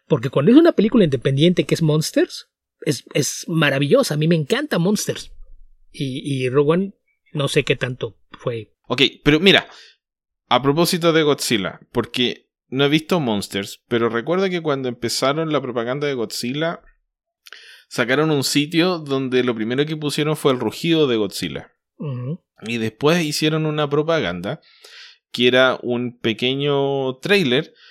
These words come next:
Speaker 2: donde estaban los paracaidistas haciendo su salto Halo con bengala. Ahora, cuando uno sabe para qué sirven los saltos Halo, dice, "¿Por qué alguien que está haciendo un salto de eso anda con una bengala?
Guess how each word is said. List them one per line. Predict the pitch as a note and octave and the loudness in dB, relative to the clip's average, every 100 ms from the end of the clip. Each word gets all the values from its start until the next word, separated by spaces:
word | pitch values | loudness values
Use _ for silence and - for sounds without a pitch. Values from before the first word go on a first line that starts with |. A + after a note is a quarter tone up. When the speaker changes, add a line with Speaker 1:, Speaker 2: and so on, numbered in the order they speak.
| - _ | -20 _
Speaker 2:
donde | - B2 A#2+ | -2 0 0
estaban | - C#3+ D3 C#3 | 2 4 4 2
los | C3 C3 C3 - - _ | 4 4 2 -4 -12 _
paracaidistas | - B2+ B2+ A#2+ A2+ C3 - C#3+ C#3+ | 2 4 4 2 0 0 -2 0 0
haciendo | C3 - C3+ C3+ | -2 -4 -2 -4
su | - B2 | -4 -4
salto | - B2 - A#2+ - | 0 -2 0 -4 0
Halo | D#3 E3 E3 F#3+ - _ _ _ _ - | 0 2 -2 -6 -10 _ _ _ _ 2
con | C#3+ C#3+ D3+ D3+ - | 8 8 6 -2 -4
bengala. | A#2 B2+ A#2 G#2 D#2+ - - _ _ _ _ - | 0 0 2 2 0 -8 -18 _ _ _ _ -4
Ahora, | A#2+ A2+ - _ _ _ _ _ _ _ _ _ - | 0 0 -4 _ _ _ _ _ _ _ _ _ -16
cuando | - A#2+ C3+ | -2 0 2
uno | A#3 B3 | 2 2
sabe | - G3 G3+ | 4 4 4
para | G3 D3 B2 | 2 2 2
qué | D3 | -2
sirven | - D#3+ C3 | -4 -2 -2
los | A2+ | -2
saltos | - D3 - - - | -2 -4 -4 -6 0
Halo, | D3 A2 G#2 B2 | 0 0 -6 -6
dice, | B2+ B2 C#3 A#2 - - | -8 -4 -4 -6 -12 -8
"¿Por | A2+ - | -8 -6
qué | E3 | -4
alguien | F3+ F#3 F3 | -2 -4 -8
que | E3+ | -10
está | - | -4
haciendo | D3+ F3+ F3 D3+ | -4 -2 -4 -4
un | D3 | -6
salto | - E3 D#3 D#3+ | -4 -4 -2 -4
de | C#3 E3 | -2 -2
eso | - D3+ E3+ _ - - _ | -2 -4 -4 _ -20 -20 _
anda | - D#3+ D#3+ | -6 -2 -2
con | D#3+ | 0
una | E3 | 0
bengala? | E3+ D#3+ D3 B2 D#2+ | 0 2 0 0 -6